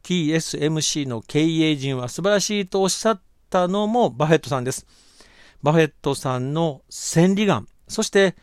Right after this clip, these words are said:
小池社長のガーファムと一部協議、どこまで明らかにしてくれたのかは分かりませんが、そのような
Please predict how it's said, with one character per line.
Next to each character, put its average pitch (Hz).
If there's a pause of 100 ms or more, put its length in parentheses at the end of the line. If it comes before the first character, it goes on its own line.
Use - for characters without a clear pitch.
(260)
小 170
池 165
社 -
長 131
の 185 (420)
ガ 180
ー 156
フ 156
ァ 131
ム 113 (160)
と 190
一 185
部 143
協 165
議、 135
ど 247
こ 262
ま 190
で 160 (1000)
明 139
ら 190
か 143
に 127
し -
て 165
く 175
れ 170
た 170
の 185
か 233
は 196
分 165
か 180
り 190
ま 190
せ 185
ん 151
が、 175 (540)
そ 190
の 202
よ 185
う -
な 151